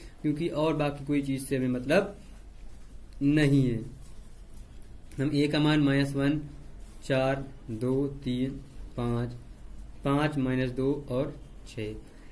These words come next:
<coughs> अब इसका निकालेंगे हम mod, mod of A, तो ये आ जाएगा पाँच, फर्स्ट रो फर्स्ट कॉलम बंद कर देंगे, तीन chunk हो जाएंगे अठारह, पाँच दूना दस, minus हो जाएंगे plus k, माइनस हो जाएगा plus का वन, जे जे बंद कर देंगे, छः दूनी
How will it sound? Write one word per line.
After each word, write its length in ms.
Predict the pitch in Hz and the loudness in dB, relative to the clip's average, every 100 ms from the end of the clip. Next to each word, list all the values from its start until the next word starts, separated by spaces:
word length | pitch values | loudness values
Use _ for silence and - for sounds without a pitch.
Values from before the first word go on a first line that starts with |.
| - - - - - - | -16 -14 -14 -14 4 8
<coughs> 500 | - - - - - - - - - - - - - - - - - - - - - - - | 10 8 4 0 -2 -8 -14 -16 -16 -16 -16 -16 -16 -14 -14 -14 -14 -14 -14 -16 -16 -14 -4
अब 60 | 147 | -2
इसका 200 | 147 175 | 4 4
निकालेंगे 440 | 175 175 175 165 | 6 6 6 8
हम 140 | 147 139 | 8 8
mod, 280 | 135 139 - - 123 | 6 2 -2 -6 -2
mod 240 | 127 135 | 2 4
of 220 | 139 139 | 4 2
A, 160 | 135 135 139 - - - | 0 0 -4 -10 -12 -6
तो 60 | 131 | 0
ये 140 | 139 | 4
आ 60 | 156 | 6
जाएगा 280 | 151 151 143 - - | 6 4 2 0 2
पाँच, 380 | 143 139 143 - - - | 4 4 2 -2 -8 0
फर्स्ट 240 | 156 156 151 | 0 0 2
रो 140 | 160 | 2
फर्स्ट 240 | 160 147 160 | 2 0 4
कॉलम 220 | 156 151 | 4 6
बंद 160 | 147 | 4
कर 100 | 147 | 2
देंगे, 220 | 143 147 143 | 2 2 2
तीन 280 | 143 151 147 | 2 2 2
chunk 200 | 147 143 | 2 4
हो 80 | 139 | 4
जाएंगे 280 | 139 139 | 6 6
अठारह, 460 | 135 - 127 123 123 135 - - - 139 | 4 0 0 0 0 -2 -8 -14 -8 -2
पाँच 180 | 135 | 0
दूना 140 | 135 139 | 2 2
दस, 200 | 139 139 | 4 4
minus 340 | 139 135 135 135 | 4 2 0 0
हो 40 | |
जाएंगे 260 | 127 127 123 | 0 0 -2
plus 320 | - 127 123 | -2 -2 -2
k, 160 | 131 131 139 - - - - | -2 -2 -4 -8 -14 -10 0
माइनस 440 | 135 147 151 151 | 2 4 4 4
हो 40 | 147 | 2
जाएगा 240 | 147 143 139 | 4 2 2
plus 260 | 143 147 | 0 0
का 100 | - 135 | 0 0
वन, 260 | 135 135 147 - | 2 0 -2 -6
जे 220 | 117 135 135 | 0 4 4
जे 140 | 143 | 4
बंद 220 | 143 147 | 4 2
कर 100 | 143 | 0
देंगे, 260 | 139 143 139 | 2 0 0
छः 240 | - 139 | 0 2
दूनी 320 | 143 147 151 | 4 6 6